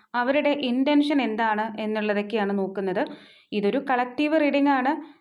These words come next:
ജനറൽ റീഡിംഗ് ആണ്. അതുകൊണ്ട് തന്നെ നിങ്ങൾക്ക് റീസണേറ്റ് ആവുന്ന കാര്യങ്ങൾ മാത്രം എടുത്താൽ മതി. ഫോഴ്സ്ഫുള്ളി നിങ്ങളുടെ ലൈഫിലേക്ക് നിങ്ങൾക്ക്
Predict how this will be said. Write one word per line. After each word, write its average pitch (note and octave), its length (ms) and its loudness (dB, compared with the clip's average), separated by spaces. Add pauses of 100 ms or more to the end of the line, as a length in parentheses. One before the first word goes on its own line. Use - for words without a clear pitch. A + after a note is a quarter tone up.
(120)
ജനറൽ D#4+ 480 4
റീഡിംഗ് B3 300 2
ആണ്. A3 540 -2
അതുകൊണ്ട് C4 440 2
തന്നെ B3+ 340 -2 (200)
നിങ്ങൾക്ക് E4 500 4
റീസണേറ്റ് D4+ 500 2
ആവുന്ന C4 280 4
കാര്യങ്ങൾ B3 500 0
മാത്രം B3+ 680 0
എടുത്താൽ G3 320 -2
മതി. G#3 480 -4 (180)
ഫോഴ്സ്ഫുള്ളി E4 760 0
നിങ്ങളുടെ C4 320 0
ലൈഫിലേക്ക് B3+ 800 -2
നിങ്ങൾക്ക് G#3+ 500 -4